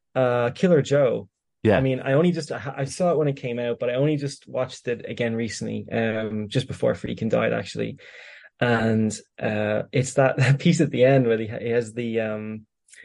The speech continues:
Speaker 1: stroking,
Speaker 2: Mm.
Speaker 1: that song plays
Speaker 2: Yeah.
Speaker 1: just at the end. It's just, it's so joyous. It's so absolutely horrifyingly nihilistic. Just the use of it. It's a, you can really see the director's hand.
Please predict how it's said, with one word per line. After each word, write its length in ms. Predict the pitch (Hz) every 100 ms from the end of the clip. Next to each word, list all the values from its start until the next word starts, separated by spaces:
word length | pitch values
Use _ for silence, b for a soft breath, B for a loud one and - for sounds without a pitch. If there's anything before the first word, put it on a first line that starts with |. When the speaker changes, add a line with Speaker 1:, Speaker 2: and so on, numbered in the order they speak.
| B
Speaker 1:
stroking, 680 | - - 131 131 156 123 - _ _ _ _
Speaker 2:
Mm. 120 | 113 117
Speaker 1:
that 140 | 92
song 280 | 139 123 123
plays 340 | 135 123 110
Speaker 2:
Yeah. 80 | 104
Speaker 1:
just 160 | 107 -
at 140 | 117 -
the 160 | 131 131
end. 160 | 127
It's 400 | - 135 143 -
just, 600 | - 160 151 - - - _ b b b b b _ -
it's 200 | 165 -
so 440 | - 156 151 151
joyous. 960 | 139 110 127 131 143 143 139 - - - -
It's 180 | 135 -
so 640 | - 135 131 127 120 - -
absolutely 1300 | 147 147 - - 120 123 131 131 - 120 113 110 - - -
horrifyingly 800 | 135 127 123 - 120 117 113 113
nihilistic. 720 | 113 113 110 107 - 117 -
Just 240 | - 120 -
the 80 | 127
use 360 | 117 123 -
of 100 | 139
it. 180 | 143 131
It's 200 | 143 139
a, 140 | 147 143
you 120 | 151
can 160 | 135 135
really 220 | 135 143
see 220 | - 127
the 80 | 123
director's 460 | 117 110 104 120 -
hand. 460 | 113 117 139 170